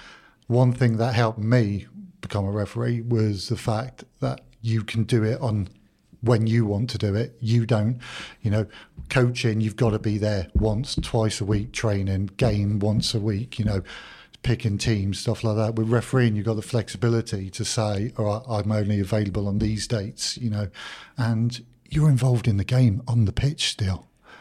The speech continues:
you know, and that is, that really does make a difference, you know, in preparation.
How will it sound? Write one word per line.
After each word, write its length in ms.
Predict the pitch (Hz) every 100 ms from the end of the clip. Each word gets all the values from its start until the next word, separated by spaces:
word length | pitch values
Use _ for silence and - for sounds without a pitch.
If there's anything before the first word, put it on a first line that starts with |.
| -
you 140 | - 104
know, 280 | 101 110 - -
and 340 | 175 139 131
that 420 | 143 120 139 135 135
is, 420 | 107 95 - - - -
that 300 | - 147 143 117
really 640 | 113 131 127 113 107 117 - - - _ _
does 280 | 131 113 120
make 260 | 117 110
a 40 | 98
difference, 680 | 123 117 - 101 123 - - _ _ -
you 80 |
know, 180 | 110 104
in 120 | 101
preparation. 920 | 92 127 117 113 117 117 107 113 98